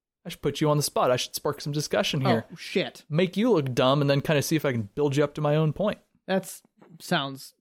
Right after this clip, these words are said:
Speaker 2: totally on board with what we usually do.
Speaker 1: Yeah, exactly. All right, so why not? Why no Thanksgiving movies?
Speaker 2: Um, well, my first, I, my first thought is that it is a very American one. So you
Speaker 1: It's true.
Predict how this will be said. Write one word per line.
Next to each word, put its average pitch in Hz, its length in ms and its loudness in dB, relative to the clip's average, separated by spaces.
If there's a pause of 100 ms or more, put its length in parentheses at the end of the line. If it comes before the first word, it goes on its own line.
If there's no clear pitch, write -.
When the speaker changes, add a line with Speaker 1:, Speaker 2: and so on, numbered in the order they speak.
(1000)
Speaker 2:
totally 170 560 2
on 147 200 -2
board 131 300 -8
with 127 140 -16
what 135 120 -12
we 139 100 -8
usually 127 320 -10
do. 131 180 -6
Speaker 1:
Yeah, 247 100 2
exactly. 170 380 2
All 165 100 6
right, 208 140 2
so 277 140 2
why 254 520 -2
not? 285 280 0 (340)
Why 196 120 -4
no 208 120 2
Thanksgiving 156 520 0
movies? 110 280 -2
Speaker 2:
Um, 285 760 2
well, 220 300 4
my 214 140 4
first, 226 420 0
I, 190 320 2
my 190 220 2
first 226 280 0
thought 190 220 4
is 175 160 4
that 170 120 2
it 170 160 0
is 147 160 -2
a 151 60 -4
very 160 600 0
American 135 600 -6
one. 113 300 -18 (120)
So 147 420 -2
you 147 180 -4
Speaker 1:
It's 135 100 -8
true. 147 280 2